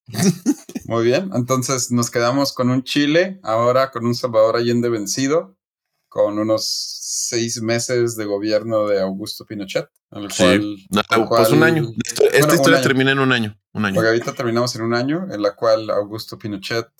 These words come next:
Speaker 1: Lleva
Speaker 2: trajo
Speaker 1: noventa mil detenidos y diez mil
Speaker 2: noventa mil
Speaker 1: muertos.
Speaker 2: detenidos, diez mil muertos. Sin embargo, un avance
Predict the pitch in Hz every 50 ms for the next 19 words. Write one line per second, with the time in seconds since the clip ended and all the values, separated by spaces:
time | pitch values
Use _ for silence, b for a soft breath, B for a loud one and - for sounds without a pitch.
0 | _ _ _ _ _ _ _ _ _ _ _ _ _ _ - 95 98 107 113 131
1 | 135 - 101 95 - 101 95 104 110 113 - - - - 117 107 117 131 143 151
2 | 147 - 113 101 95 90 87 98 98 98 104 104 104 _ _ _ - 113 110 107
3 | 107 104 - 123 110 117 120 120 120 - 113 120 123 131 135 131 113 104 98 95
4 | 113 113 110 107 117 123 127 - - 151 151 160 156 - - - _ - - -
5 | 104 104 101 104 104 110 120 113 117 117 117 110 - - 113 107 107 107 110 110
6 | 110 113 - - - 113 110 110 107